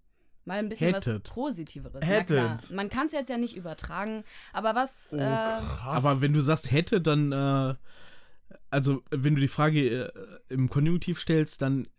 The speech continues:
Speaker 2: haben wir die Eigenschaft ja nicht, dann ist es ja nichts Positives.
Speaker 1: Naja, jeder ist ja individuell.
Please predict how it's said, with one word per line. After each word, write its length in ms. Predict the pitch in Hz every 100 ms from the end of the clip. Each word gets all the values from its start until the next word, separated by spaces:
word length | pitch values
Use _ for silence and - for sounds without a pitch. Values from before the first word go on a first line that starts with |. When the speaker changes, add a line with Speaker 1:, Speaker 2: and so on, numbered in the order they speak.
| 127
Speaker 2:
haben 400 | 120 151 220 160
wir 100 | 127
die 100 | 123
Eigenschaft 480 | 117 127 - 127 131
ja 60 |
nicht, 180 | 120 123
dann 80 | 120
ist 140 | 127
es 100 | 135
ja 80 | 127
nichts 180 | 113 -
Positives. 540 | 151 202 151 - 113 107
Speaker 1:
Naja, 120 | 160
jeder 260 | 175 208 247
ist 100 | 269
ja 80 |
individuell. 760 | 247 262 262 254 226 240 196